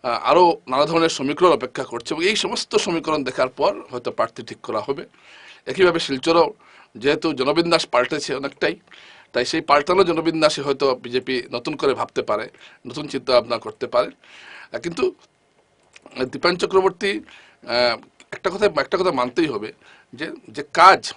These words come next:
শিলচর শহরে হয়েছে দীপায়ন চক্রবর্তীর নেতৃত্বে, সেটা অত্যন্ত প্রশংসনীয়। কিন্তু মুশকিল হয়েছে, আহ, নির্বাচনের ক্ষেত্রে আপনি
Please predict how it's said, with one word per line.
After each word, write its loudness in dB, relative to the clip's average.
শিলচর -8
শহরে -2
হয়েছে -2
দীপায়ন -6
চক্রবর্তীর -6
নেতৃত্বে, -8
সেটা -6
অত্যন্ত -8
প্রশংসনীয়। -8
কিন্তু -10
মুশকিল -4
হয়েছে, 2
আহ, -4
নির্বাচনের 2
ক্ষেত্রে 2
আপনি 0